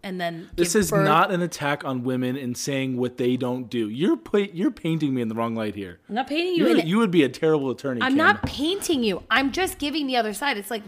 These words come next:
Speaker 1: why? No, you should have to go into a sterile hospital,
Speaker 2: That's not
Speaker 1: get
Speaker 2: what
Speaker 1: your dick snipped,
Speaker 2: it should
Speaker 1: and walk
Speaker 2: be the
Speaker 1: out.
Speaker 2: most sterile hospital
Speaker 1: And you
Speaker 2: I've
Speaker 1: should
Speaker 2: ever been
Speaker 1: actually
Speaker 2: to.
Speaker 1: have a child with you when you walk out so you know how it feels.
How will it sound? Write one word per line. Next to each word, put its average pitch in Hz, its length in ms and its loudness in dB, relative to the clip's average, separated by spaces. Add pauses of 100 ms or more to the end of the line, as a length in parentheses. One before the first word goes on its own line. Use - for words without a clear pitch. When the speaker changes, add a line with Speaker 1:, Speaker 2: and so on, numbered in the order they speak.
Speaker 1:
why? 220 460 2 (360)
No, 330 220 4
you 269 200 2
should 359 240 2
have 349 160 6
to 339 80 0
go 285 160 2
into 269 140 0
a 254 80 4
sterile 247 420 4
hospital, 190 840 0
Speaker 2:
That's 151 220 0
not 165 140 4
Speaker 1:
get 294 80 2
Speaker 2:
what 269 80 -2
Speaker 1:
your 294 120 0
dick 294 280 -2
snipped, 247 220 2
Speaker 2:
it 247 60 4
should - 100 4
Speaker 1:
and 170 80 6
walk - 180 8
Speaker 2:
be 170 60 4
the 156 40 6
Speaker 1:
out. 170 140 8
Speaker 2:
most 175 180 2
sterile 165 320 4
hospital 151 240 2
Speaker 1:
And 151 80 4
you 156 60 8
Speaker 2:
I've 214 80 6
Speaker 1:
should 302 100 6
Speaker 2:
ever 285 160 6
been 359 80 6
Speaker 1:
actually 320 260 2
Speaker 2:
to. 254 60 0
Speaker 1:
have 247 200 0
a 240 40 0
child 294 460 0
with 220 180 0
you 214 140 -4
when 285 240 -2
you 285 100 -4
walk 180 260 -4
out 175 160 -4
so - 100 -12
you 208 100 -2
know 214 80 0
how 202 140 -2
it - 60 -8
feels. - 360 -2